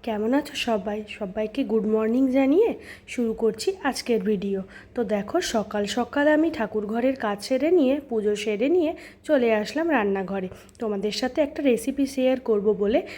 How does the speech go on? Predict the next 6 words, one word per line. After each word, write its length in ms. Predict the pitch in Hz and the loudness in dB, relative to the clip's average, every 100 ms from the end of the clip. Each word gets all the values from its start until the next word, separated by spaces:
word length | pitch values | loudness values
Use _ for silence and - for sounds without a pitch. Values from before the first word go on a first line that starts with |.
| - - | -14 -4
বোয়াল 380 | 226 277 277 294 | 4 6 6 4
মাছের 360 | 233 214 330 359 254 | 0 -2 -4 -4 -2
ধনিয়া, 400 | 247 208 190 175 - _ _ - - - | 0 0 -2 -6 -16 _ _ -20 -20 -6
অর্থাৎ 440 | 254 254 247 285 | -6 -2 -2 -2
বোয়াল 380 | 233 254 254 254 | 0 4 4 4
ধনিয়া 460 | 214 214 208 220 | 2 0 2 0